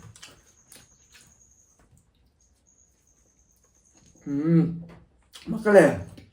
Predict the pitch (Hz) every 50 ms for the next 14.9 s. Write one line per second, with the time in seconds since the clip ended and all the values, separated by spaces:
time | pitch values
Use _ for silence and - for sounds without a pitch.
0 | - - _ _ _ - 139 151 185 208 180 208 196 180 170 156 156 156 160 165
1 | 165 156 143 139 139 147 147 180 165 135 - - - - - - _ _ _ -
2 | - _ _ _ _ _ _ 127 127 135 147 151 143 147 147 160 170 190 202 202
3 | 175 - - 165 165 - 196 190 185 180 165 165 143 139 165 180 185 190 185 -
4 | - - - - _ _ - 127 127 123 127 120 117 117 113 113 113 113 113 113
5 | 113 113 113 113 113 113 110 113 113 - - - - - - _ _ _ _ _
6 | _ _ _ _ - - - - _ _ _ _ - - - - - _ - 277
7 | 269 - 220 214 190 143 - - - - - - - - - - 131 143 175 220
8 | 185 214 208 196 175 151 147 147 147 131 139 139 131 131 135 143 180 175 - -
9 | - - - - - - - - _ _ _ - 135 143 156 175 170 165 165 170
10 | 190 202 196 180 170 170 - 180 175 220 220 208 196 175 165 156 139 143 156 156
11 | - 185 180 185 196 226 240 240 - - - - - 143 143 143 143 143 135 143
12 | 151 170 190 214 208 175 165 165 175 175 196 - - - 151 170 175 202 156 -
13 | - - - - - - - - - - - - - - - - - - - _
14 | _ _ _ _ _ _ _ - - 131 131 139 147 160 170 165 - -